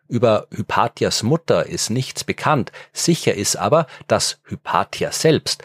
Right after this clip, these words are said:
von ihrem Vater entsprechend mathematisch und astronomisch ausgebildet worden ist.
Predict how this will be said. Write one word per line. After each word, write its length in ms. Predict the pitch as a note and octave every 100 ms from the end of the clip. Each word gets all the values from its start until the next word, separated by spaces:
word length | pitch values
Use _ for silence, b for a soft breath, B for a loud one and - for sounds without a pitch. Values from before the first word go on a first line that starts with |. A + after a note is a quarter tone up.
| B
von 320 | - - C#3+ D#3+
ihrem 320 | B2 F#2+ F2+
Vater 480 | - - A#2+ - -
entsprechend 680 | F#2 - - F#2+ - B2+ F#2
mathematisch 720 | E2 E2+ D2 F#2 - B2 -
und 80 | G#2+
astronomisch 760 | - - F2+ F2 F#2 G#2 - -
ausgebildet 800 | - D#2+ - - - D2+ D#2 -
worden 240 | D#2 -
ist. 380 | - - - -